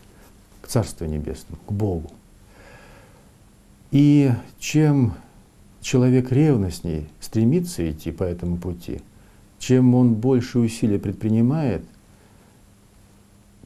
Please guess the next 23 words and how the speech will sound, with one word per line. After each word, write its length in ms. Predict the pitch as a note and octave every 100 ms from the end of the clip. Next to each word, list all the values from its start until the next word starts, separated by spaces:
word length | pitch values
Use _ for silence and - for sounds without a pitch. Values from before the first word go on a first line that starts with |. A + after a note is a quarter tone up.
| -
тем 420 | - A#2+ A2+ G#2+ -
большее 540 | - G2 B2 D3+ - G2+
сопротивление 720 | G#2 G2 G2 G2+ G#2+ A2+ G#2
среды. 580 | - A2 A2+ F#2 E2+ - - _ _ _
Это 180 | C3 C3+
подобно 420 | C3+ D3 C#3+ C3
тому, 280 | B2+ C3+ C#3+
как 300 | A2 G2 - - - - _ - - _ _ _ _ _ _
если 240 | A2+ A2+
мы 120 | A2+ G#2+
войдём 380 | A2 G#2+ G#2
в 60 | G2
реку 360 | C3+ D#3 D3+ C#2+ - _ _ _ _ _ _ _ - - - - - _ _ -
и 60 |
будем 320 | A#2 A2 A2 A2
идти, 280 | A2+ G#2 - -
стараться 560 | - A#2+ A2 - G#2+
идти 320 | F#2+ - E2+ - - _ _ _ -
вверх 300 | G#2 A#2+ -
по 100 | G#2
течению, 520 | G2+ - E2 D2 -
к 100 | A#2
истоку, 540 | - - F2 - D#2